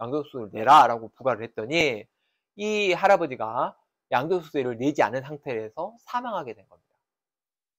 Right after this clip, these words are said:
근데 사망 당시에는 자력이 없었어요. 그리고 아마 임야 판 게 유일한 재산이었나 보죠. 그런데 문제는 이겁니다. 할아버지가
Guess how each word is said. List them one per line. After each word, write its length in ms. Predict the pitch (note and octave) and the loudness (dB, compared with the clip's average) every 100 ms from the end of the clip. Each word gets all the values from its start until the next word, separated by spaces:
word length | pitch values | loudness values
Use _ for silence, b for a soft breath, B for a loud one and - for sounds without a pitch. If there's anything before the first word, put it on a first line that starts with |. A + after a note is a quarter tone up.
| - | -6
근데 160 | F#3 | -4
사망 380 | F3+ B3 B3+ A#3 | 0 0 2 0
당시에는 640 | - B2 B2+ D3 D3 F3+ F3 | -2 -6 -4 -4 -4 -8 -10
자력이 300 | B2+ D3+ A2+ | -6 -6 -6
없었어요. 460 | - C3+ - F2 _ _ _ _ _ _ - | -14 -16 -18 -20 _ _ _ _ _ _ -16
그리고 200 | C#3+ C#3 | -4 -2
아마 200 | A#2 A#2+ | -2 -4
임야 380 | A#2 C#3 D#3+ - | -4 -4 -2 -4
판 240 | G3+ F#3+ | -10 -6
게 240 | C#3+ A2+ A2+ | -6 -6 -10
유일한 420 | C#3 D3 A#2 G#2+ | -8 -6 -6 -10
재산이었나 480 | - G#2+ G#2 F#2 _ _ | -20 -20 -20 -20 _ _
보죠. 280 | _ B2 - _ _ b b b b b b _ | _ -12 -12 _ _ b b b b b b _
그런데 640 | E3+ F3+ B2 C3 G#2+ G2 _ _ | -2 0 2 2 2 -6 _ _
문제는 340 | F3 G#3 G#3 C#3 | -8 2 2 2
이겁니다. 500 | A2+ A#2+ G2 E2 - _ _ _ _ _ _ _ _ _ _ _ _ _ _ _ _ _ _ | -4 -8 -10 -18 -20 _ _ _ _ _ _ _ _ _ _ _ _ _ _ _ _ _ _
할아버지가 1000 | - - C4 B3 G#3 E3+ A2 A2 D#3 | -14 2 4 6 4 4 4 6 2